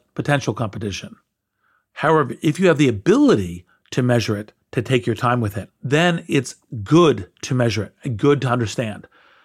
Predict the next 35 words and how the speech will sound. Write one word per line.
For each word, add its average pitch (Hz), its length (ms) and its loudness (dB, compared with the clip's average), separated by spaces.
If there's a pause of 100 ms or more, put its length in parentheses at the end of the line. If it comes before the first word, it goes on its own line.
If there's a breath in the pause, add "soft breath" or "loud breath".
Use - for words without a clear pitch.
(120)
because 135 220 2
it's 135 100 -2
not 208 180 0
first - 300 0
mover 135 580 2 (220)
that 123 140 0
wins, 117 260 0
it's 117 160 -6
first 151 300 0
mover 131 200 2
to 110 120 -2
scale. 120 480 -2 (680 soft breath)
And 123 140 -2
part 156 240 0
of 127 100 0
scale 143 720 2
is 127 440 2 (180)
a 120 260 0
product 147 640 -2
and 120 120 -4
service 117 520 0 (140)
that 113 120 0
has 127 220 0
a 123 120 2
high 127 340 -2
retention 120 500 -2
coefficient, 104 560 -4 (120)
so - 200 -6
you 127 80 0
do 120 120 -2
not 120 200 -2
have 131 260 0
a 120 60 -2
leaky 110 280 -6
bucket. 101 380 -14